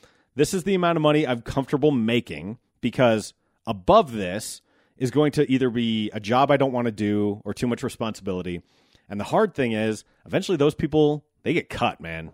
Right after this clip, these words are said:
Like, they're gone. So if you stagnate for too long, you're gonna get laid off when the economy takes a shit. And they're f-,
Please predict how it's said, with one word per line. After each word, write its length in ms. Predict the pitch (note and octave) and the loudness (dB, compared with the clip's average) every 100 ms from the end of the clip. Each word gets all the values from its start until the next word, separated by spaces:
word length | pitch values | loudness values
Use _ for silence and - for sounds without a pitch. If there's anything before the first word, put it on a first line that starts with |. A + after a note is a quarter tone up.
| _ | _
Like, 200 | - F#2 | -10 -4
they're 80 | D#3 | -2
gone. 500 | A#2 A2+ G#2 D2 C#3+ _ _ _ _ _ | 0 0 -2 -4 -16 _ _ _ _ _
So 160 | - | -2
if 100 | A2 | -2
you 80 | F3 | -2
stagnate 540 | - - C#3+ C#3 A#2 - | -6 -2 0 0 -2 -4
for 100 | G#2+ | -4
too 160 | A#2 | -2
long, 380 | A2+ D3+ A2+ A2 _ _ _ _ _ _ | 2 2 0 -4 _ _ _ _ _ _
you're 100 | E3+ | -6
gonna 80 | C4 | -2
get 160 | G3 C#3 | 0 2
laid 220 | C#3+ C#3 | 2 4
off 260 | C#3 F#2+ - | 2 0 -2
when 100 | G#2+ | -6
the 100 | F#2+ | -4
economy 360 | B2+ A#2 G2+ | -4 -4 -4
takes 240 | F#2 F#2+ - | -8 -12 -12
a 20 | |
shit. 380 | - - D#2 - _ _ _ _ _ _ _ _ _ _ _ _ _ _ - | -10 -6 -8 -10 _ _ _ _ _ _ _ _ _ _ _ _ _ _ -6
And 100 | D#3+ | -2
they're 140 | F3 | -2
f-, 160 | - | -4